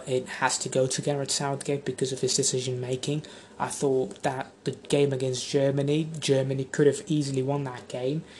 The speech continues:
and nobody would have complained. I think Thomas Muller and the miss that he, that, that, that, and the, and the miss, I mean, that, that will really hurt him. That will really come to haunt him in the night every single time,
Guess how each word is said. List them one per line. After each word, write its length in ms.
and 200
nobody 280
would 160
have 140
complained. 640
I 100
think 440
Thomas 460
Muller 400
and 160
the 80
miss 280
that 240
he, 320
that, 200
that, 200
that, 240
and 200
the, 160
and 120
the 80
miss, 520
I 40
mean, 240
that, 180
that 300
will 280
really 320
hurt 320
him. 160
That 200
will 140
really 480
come 420
to 200
haunt 360
him 80
in 120
the 60
night 460
every 240
single 380
time, 400